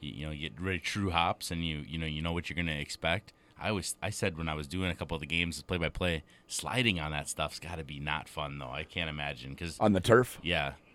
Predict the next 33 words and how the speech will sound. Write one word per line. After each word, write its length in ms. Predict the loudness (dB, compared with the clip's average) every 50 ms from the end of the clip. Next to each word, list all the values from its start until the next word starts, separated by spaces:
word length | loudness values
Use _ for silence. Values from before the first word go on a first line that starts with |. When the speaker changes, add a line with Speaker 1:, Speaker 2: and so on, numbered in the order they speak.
| -8 -4
Speaker 1:
Um, 380 | -2 -2 0 -2 -2 -4 -2 -2
I 60 | 0
know, 220 | 2 2 2 0 0
you 100 | 0 0
know, 220 | 0 0 -2 -4 -6 -10 -18 -20 -20 -8 -6
I 60 | -4
don't 140 | -2 0 2
know. 100 | 4 4
I've 160 | 4 4 4
never 160 | 2 0 4
done 180 | 6 6 8 8
it, 60 | 8 8
Speaker 2:
Yeah, 80 | 8 8
me 40 | 8
Speaker 1:
obviously. 160 | 10 12 12
It 40 | 12 12 12
Speaker 2:
neither. 100 | 12 12
Speaker 1:
just, 100 | 12 12
Speaker 2:
I've 100 | 12 12
never 220 | 10 10 12 12
Speaker 1:
it 60 | 12 12
Speaker 2:
had 80 | 12
Speaker 1:
just, 120 | 12 12 12
Speaker 2:
tried 260 | 12 12 12 12 10
it. 140 | 8 6 4 0
Speaker 1:
<laughs> 60 | 0
it 40 | 4
just 220 | 4 6 6 6
feels 320 | 6 8 10 10 10 10 8
like 180 | 6 10 12
it 80 | 12 12
would 140 | 12 10 10
be 240 | 10 10 12 12